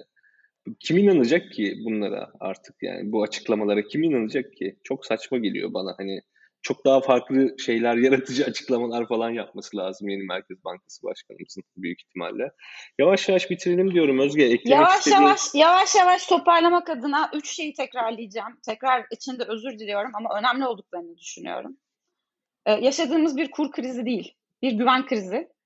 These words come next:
Speaker 2: Ve bu güvensiz ortamın, e, inşasına sebebiyet veren siyasi hamleler, politika değil, siyasi hamleler, e,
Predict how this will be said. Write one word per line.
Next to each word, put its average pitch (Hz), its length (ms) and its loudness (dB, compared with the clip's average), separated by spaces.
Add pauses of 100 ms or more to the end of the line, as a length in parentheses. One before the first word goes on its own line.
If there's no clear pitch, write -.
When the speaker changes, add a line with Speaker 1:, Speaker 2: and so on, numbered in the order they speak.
(640)
Speaker 2:
Ve 226 160 2
bu 247 120 2
güvensiz 285 480 2
ortamın, 277 880 -2
e, 202 320 -6
inşasına 262 920 -4
sebebiyet 254 520 -4
veren 233 320 -2
siyasi 240 560 -6
hamleler, 185 480 -8 (120)
politika 233 500 -8
değil, 214 220 -10
siyasi 220 540 -4
hamleler, 202 560 -6 (880)
e, 196 380 0